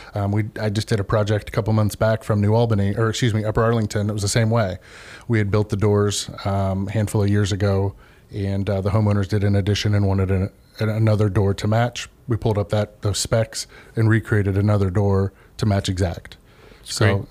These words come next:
Speaker 1: yeah, it worked out great for the homeowner, was ex-, was extremely pleased, and the contractor loved how easy it was to, to just make a simple phone call, and we pulled everything, double-checked the measurements, and away we went.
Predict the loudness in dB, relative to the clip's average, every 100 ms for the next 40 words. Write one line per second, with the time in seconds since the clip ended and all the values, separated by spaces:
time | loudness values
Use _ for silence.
0 | -2 0 0 0 0 0 -2 -2 -2 2
1 | 2 4 4 2 0 -2 -10 -4 -2 -2
2 | -2 0 0 0 0 -2 -4 -12 -20 -10
3 | -2 0 2 0 0 0 0 2 2 0
4 | 0 0 0 0 -2 -2 -4 -4 -4 -8
5 | -12 -6 -2 0 0 0 -2 -2 0 0
6 | 0 0 0 0 0 -2 0 0 0 0
7 | 0 0 0 -2 -2 -2 -2 -2 0 0
8 | 0 0 2 2 2 0 -4